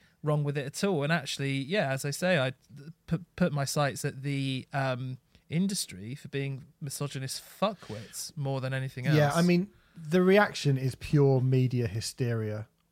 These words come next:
Speaker 2: And it's
Speaker 1: Yeah.
Speaker 2: not a bad record. This is certainly not a terrible record at all. So I'm actually pretty cool with this, whilst pointing out that there are a few things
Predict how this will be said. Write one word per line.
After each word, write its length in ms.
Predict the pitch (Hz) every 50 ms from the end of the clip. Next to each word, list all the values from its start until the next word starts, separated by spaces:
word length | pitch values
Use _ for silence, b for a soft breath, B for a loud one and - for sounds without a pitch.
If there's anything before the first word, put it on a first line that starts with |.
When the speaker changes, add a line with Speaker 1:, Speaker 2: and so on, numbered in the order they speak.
| _ _ _ -
Speaker 2:
And 160 | 135 143 147 156
it's 120 | 160 -
Speaker 1:
Yeah. 60 | 226
Speaker 2:
not 120 | 240 202 151
a 60 | 135
bad 280 | - 139 123 117 117
record. 300 | 120 131 123 - - 120
This 160 | 117 131 - -
is 100 | 143 -
certainly 300 | - 202 170 139 131 131
not 160 | 127 117 117
a 40 | 113
terrible 380 | - - 135 127 123 107 107
record 280 | 110 113 - - 113 104
at 180 | 104 - -
all. 180 | 135 113 110 104 B B B B B B B
So 180 | - - 185 185
I'm 80 | -
actually 240 | 277 269 220 - 214 -
pretty 200 | - 170 143 131
cool 240 | - - 185 185
with 120 | 156 139 123
this, 220 | 131 120 - -
whilst 400 | 139 131 139 139 139 135 - -
pointing 300 | - - 147 135 131 127
out 180 | 123 117 120 120
that 80 | 123
there 100 | 123 123
are 140 | 123 123 120
a 60 | 117
few 200 | - - 131 123
things 440 | 117 - 127 120 113 113 110 - -